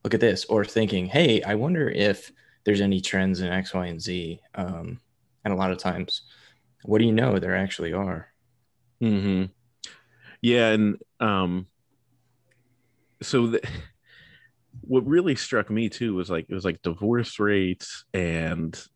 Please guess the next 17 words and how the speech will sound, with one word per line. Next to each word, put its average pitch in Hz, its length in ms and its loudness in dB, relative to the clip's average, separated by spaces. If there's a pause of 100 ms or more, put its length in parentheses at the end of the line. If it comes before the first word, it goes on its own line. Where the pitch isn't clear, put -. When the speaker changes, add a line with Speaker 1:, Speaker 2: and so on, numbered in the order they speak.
(100)
Speaker 2:
I 98 120 0
mean, 92 200 2
what 113 140 6
else? 95 300 2
You 92 100 2
know, 82 320 0
you 107 180 4
guys 101 240 4
know 98 140 4
it 92 100 4
inside 92 360 0
and 87 100 -2
out. 90 260 -4
So, 95 100 -4
like, 87 200 0
what, 110 240 0 (240)
what, 104 260 -2